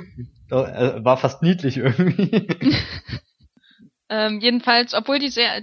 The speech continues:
Speaker 2: die Reihe so, also gerade auch der sechste Teil jetzt so von Schauplatz zu Schauplatz springt, ist also schon die meiste Zeit in London. Das ist der Centerpiece. Ähm, und in London ist quasi dafür da,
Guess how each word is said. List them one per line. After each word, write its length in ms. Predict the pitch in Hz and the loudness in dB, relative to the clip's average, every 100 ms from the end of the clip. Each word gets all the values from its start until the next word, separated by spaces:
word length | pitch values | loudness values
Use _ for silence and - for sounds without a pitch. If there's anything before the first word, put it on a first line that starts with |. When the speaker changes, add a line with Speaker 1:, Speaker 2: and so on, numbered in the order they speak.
| - | -8
Speaker 2:
die 80 | 240 | -6
Reihe 320 | 226 233 247 | -2 0 0
so, 240 | 226 220 220 | 0 -2 -4
also 340 | 214 202 202 | -4 -4 -6
gerade 340 | - 214 220 208 | -4 -2 0 0
auch 100 | - | -4
der 140 | 196 | -6
sechste 280 | 202 208 - | -6 -8 -10
Teil 160 | 208 202 | -6 -6
jetzt 200 | 208 - | -4 -4
so 200 | 208 196 - | -4 -6 -8
von 240 | 202 202 | -8 -6
Schauplatz 440 | - 226 - 226 - | -6 -6 -4 -4 -2
zu 100 | 214 | -4
Schauplatz 680 | - 214 247 262 233 - - | -4 -4 -4 -6 -6 -8 -10
springt, 400 | - - 262 277 | -6 0 0 0
ist 120 | 233 | 0
also 180 | 240 - | 0 0
schon 200 | - 233 | 0 0
die 60 | 233 | 2
meiste 300 | 226 254 226 | 2 0 -2
Zeit 220 | 240 220 | -2 -2
in 120 | 196 | -2
London. 440 | 196 202 254 285 320 277 _ _ _ | 0 0 0 -4 -6 -12 _ _ _
Das 180 | - 220 | -6 -4
ist 160 | 214 - | -4 -2
der 120 | 208 | 0
Centerpiece. 840 | - 214 240 262 254 269 285 - - - - _ _ - | 0 0 0 -2 -2 -6 -4 -6 -10 -20 -20 _ _ -4
Ähm, 400 | 214 214 220 214 | 0 2 2 -2
und 380 | - 220 214 - | 0 0 0 -2
in 120 | 220 | 0
London 440 | 214 233 269 269 | 4 4 4 4
ist 140 | 233 - | 2 -2
quasi 360 | 240 233 233 226 _ _ - | -2 0 -4 -12 _ _ -10
dafür 300 | - 214 240 | -2 0 0
da, 240 | 226 226 | 2 2